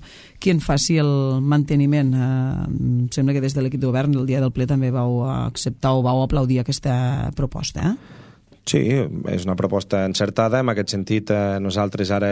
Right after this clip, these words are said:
Speaker 2: hem, hem de seguir els passos. Evidentment, no ens podem anticipar a, a peticions que, que es poden ficar damunt de la taula. Hem de seguir els, els passos. Ara el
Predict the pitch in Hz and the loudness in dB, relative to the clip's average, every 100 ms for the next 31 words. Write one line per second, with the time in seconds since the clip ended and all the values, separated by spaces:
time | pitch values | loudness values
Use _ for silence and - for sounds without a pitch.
0 | 101 98 95 104 101 101 104 98 - 104 | 0 -2 -2 -4 -2 -2 -2 -2 -2 -4
1 | 123 120 98 92 98 110 101 - 95 98 | 0 0 0 0 -2 -2 -2 -4 -4 -2
2 | 95 95 101 85 101 98 87 82 92 87 | -2 -4 -4 -2 -2 -2 -4 -6 -6 -6
3 | 87 85 85 92 92 90 95 92 - 92 | -8 -8 -8 -8 -6 -6 -4 -6 -6 -6
4 | 90 90 87 90 90 95 - 98 92 98 | -6 -8 -10 -10 -8 -6 -4 -4 -2 -4
5 | 95 95 92 87 104 127 117 95 95 92 | -2 -2 -4 -2 -2 -2 -4 -6 -6 -4
6 | 90 - 95 90 87 - 107 - 117 101 | -6 -6 -8 -8 -8 -4 -4 -2 -4 -2
7 | 95 92 | -2 -4